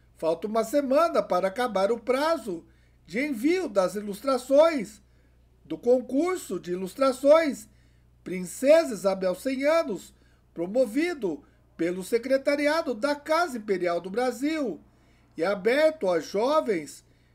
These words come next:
de treze a vinte e cinco anos de idade. Os prêmios que serão dados aos ganhadores será uma bandeira imperial do Brasil,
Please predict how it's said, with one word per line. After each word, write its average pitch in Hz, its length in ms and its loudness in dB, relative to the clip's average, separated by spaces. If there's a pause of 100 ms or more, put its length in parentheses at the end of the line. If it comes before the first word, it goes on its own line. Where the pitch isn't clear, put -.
(160)
de 147 140 -6
treze 254 560 4
a 185 60 2
vinte 170 200 -8
e - 40 -16
cinco 226 360 -6
anos 285 320 0
de 175 100 -8
idade. 208 680 -4 (1500)
Os 160 260 -6
prêmios 269 560 2
que - 140 -10
serão 240 480 -2
dados 254 760 -2 (360)
aos 175 280 0
ganhadores 254 960 2 (400)
será 220 340 0
uma 311 160 0
bandeira 311 640 0
imperial 190 480 2
do 190 120 -6
Brasil, 247 760 -2